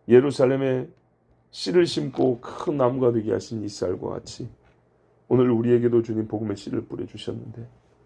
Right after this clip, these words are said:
나도 우리 집도 우리 교회도 주여, 보기도 좋고 향기도 좋고 제목이 될 만한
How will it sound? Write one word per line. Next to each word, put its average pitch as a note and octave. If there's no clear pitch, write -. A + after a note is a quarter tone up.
나도 B2+
우리 A#2+
집도 A2+
우리 A2
교회도 G2+
주여, A2
보기도 A#2
좋고 G#2+
향기도 G#2
좋고 G2+
제목이 A#2
될 A2
만한 G#2+